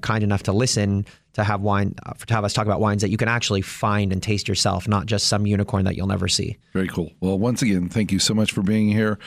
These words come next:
Speaker 2: Uh, it has been a, a real treat. Thanks so much for listening to The Vine Guy,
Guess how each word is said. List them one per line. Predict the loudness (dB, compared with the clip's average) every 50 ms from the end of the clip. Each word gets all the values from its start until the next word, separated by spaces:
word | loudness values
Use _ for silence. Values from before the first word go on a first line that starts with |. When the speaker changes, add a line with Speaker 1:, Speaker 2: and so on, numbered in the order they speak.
| -18 -20 -20 -18 _ -2
Speaker 2:
Uh, | -2 0 0 0
it | 0 -2
has | -2 -2 -2
been | -2 -2 -2 -2 -2 -2 -2 -2 -2 -4
a, | -4 -4
a |
real | -2 0 0 0 0 0
treat. | -2 -4 -4 -4 -6 -6 -10 _ _ _ _ _ _ _ _ _ _ _ _ _ _ _ _ _ _ _ -2
Thanks | -2 0 2 2
so | 2 2
much | 0 0 -2 -2
for | -2 0
listening | 0 2 2 2 2 2 2
to | 2
The | 2
Vine | 2 2 0 0
Guy, | 0 -2 -4 -6